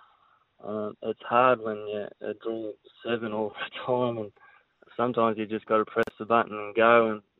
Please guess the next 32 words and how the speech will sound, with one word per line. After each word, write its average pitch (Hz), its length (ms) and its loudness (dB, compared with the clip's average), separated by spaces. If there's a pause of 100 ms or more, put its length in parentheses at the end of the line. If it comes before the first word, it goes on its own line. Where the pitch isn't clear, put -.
(140)
see 117 100 2
what 113 180 0
he 110 60 -6
can 104 220 -8
do, 117 300 2
and 107 160 -4 (140)
the 107 60 -8
last 113 340 -2
couple 110 240 -4
he's 104 180 -10
done 113 240 0
that, 113 180 -2
and 104 360 -10
he's 104 200 -12
been 110 200 -2 (100)
too 107 160 -2
good 113 160 -4 (100)
for 107 240 -2
him. 98 60 -18 (120)
So 104 160 -2 (800)
hopefully 131 380 2
he 120 80 -4
can 123 320 -4
keep 131 260 -2
improving 127 640 -6 (180)
with 113 220 -12
that, 131 280 -2
and, 113 260 -8 (220)
um, 113 340 -4 (260)
uh, 110 240 -2 (100)
hopefully 120 360 0
he 117 40 -4